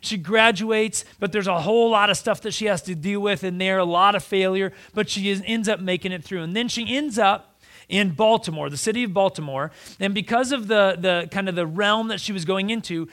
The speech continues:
she gets a job as a news anchor at one of the local T V stations there in Baltimore. And so she gets this, this job, and she thinks it's gonna lead to her career, but then soon after she gets this job, not very long in, she gets fired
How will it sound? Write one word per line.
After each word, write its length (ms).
she 180
gets 320
a 60
job 580
as 160
a 60
news 400
anchor 400
at 180
one 140
of 40
the 60
local 320
T 240
V 180
stations 680
there 280
in 340
Baltimore. 720
And 80
so 120
she 120
gets 240
this, 280
this 280
job, 520
and 100
she 140
thinks 260
it's 80
gonna 180
lead 340
to 100
her 160
career, 500
but 180
then 180
soon 340
after 240
she 160
gets 220
this 160
job, 400
not 240
very 180
long 280
in, 160
she 120
gets 220
fired 640